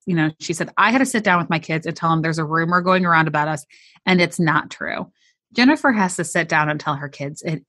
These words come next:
is true. Like, there's just a, I think there's just very much a difference in that. Um, and being able to have sympathy for someone, I think speaks a,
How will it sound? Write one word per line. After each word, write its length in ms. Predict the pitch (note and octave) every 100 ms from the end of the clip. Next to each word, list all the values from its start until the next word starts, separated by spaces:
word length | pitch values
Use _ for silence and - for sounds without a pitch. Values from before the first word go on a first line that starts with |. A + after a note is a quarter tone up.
| -
is 320 | D3+ C3+ -
true. 480 | - - - G3+ G#3
Like, 220 | G#3 F3+ -
there's 340 | F3+ G#3 G#3+
just 220 | G#3+ G#3 G3+
a, 120 | E3 _ _ _ _ _ -
I 80 | G3
think 160 | G3
there's 160 | F#3+ E3
just 180 | E3 D#3+
very 380 | D3 D#3+ D#3 D#3
much 240 | D3+ C3+
a 60 | C#3+
difference 460 | D3+ - - -
in 120 | D#3
that. 280 | D#3+ - C#3 -
Um, 260 | F#3 E3 E3
and 240 | E3 F3
being 200 | G3 F#3
able 200 | E3+ F3
to 60 | E3
have 280 | E3 E3 D#3+
sympathy 440 | E3+ D3+ E3 E3
for 120 | E3+
someone, 540 | - D3 D3 D3 D3+ D#3 _ _ _ -
I 60 | E3+
think 160 | F3
speaks 280 | - E3+ E3
a, 140 | -